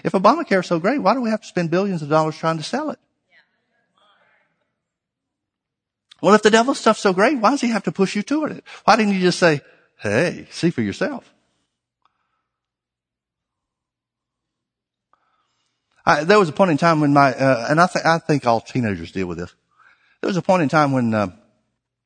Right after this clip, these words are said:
I was a teenager, and, uh, my dad was still alive at the time. And, um,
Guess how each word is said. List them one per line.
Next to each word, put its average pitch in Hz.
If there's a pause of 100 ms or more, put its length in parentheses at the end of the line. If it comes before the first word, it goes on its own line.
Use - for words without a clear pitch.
(120)
I 127
was 110
a 107
teenager, 113 (340)
and, 110
uh, 95
my 110
dad 123
was 104
still 113
alive 101
at 92
the 92
time. 98 (920)
And, 117
um, 98